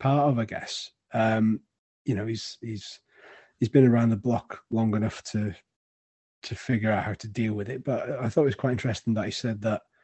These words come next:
one minute he's developing friendships with a lot of these, these sort of, you know, third party members, if you like,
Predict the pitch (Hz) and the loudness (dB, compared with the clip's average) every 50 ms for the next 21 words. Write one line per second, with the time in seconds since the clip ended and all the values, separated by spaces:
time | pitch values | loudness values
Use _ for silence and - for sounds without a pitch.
0 | _ _ _ _ _ _ _ _ - 127 131 135 131 131 123 120 117 117 110 - | _ _ _ _ _ _ _ _ 4 8 10 12 12 12 10 8 6 4 2 -2
1 | - _ _ - 113 110 98 - - 123 120 120 117 113 - - 113 107 98 - | -6 _ _ -4 -2 -2 -2 0 2 2 4 4 2 2 0 -2 -2 -2 -2 0
2 | 123 123 123 123 - - 113 107 - - - - 113 107 110 107 98 110 110 110 | 2 4 4 4 4 0 -2 -2 -4 -8 -4 -4 -2 -2 -2 -2 -4 -4 -6 -8
3 | 107 107 - - - - _ _ _ _ _ _ _ _ 123 117 104 98 - - | -8 -8 -10 -12 -14 -16 _ _ _ _ _ _ _ _ -4 -4 -4 -4 -6 -6
4 | 117 104 107 - - - - _ _ _ 123 107 104 104 101 - - - 127 117 | -6 -6 -8 -10 -12 -20 -20 _ _ _ -8 -6 -6 -8 -10 -12 0 0 2 2
5 | 110 104 - 113 110 110 107 - - 110 107 110 110 110 107 107 101 98 104 - | 2 -2 -2 -2 -2 -2 -2 -2 -2 -2 -2 0 0 0 0 0 -2 -4 -8 -8
6 | - 110 101 104 107 107 107 - - | -6 -6 -6 -4 -6 -6 -8 -10 -16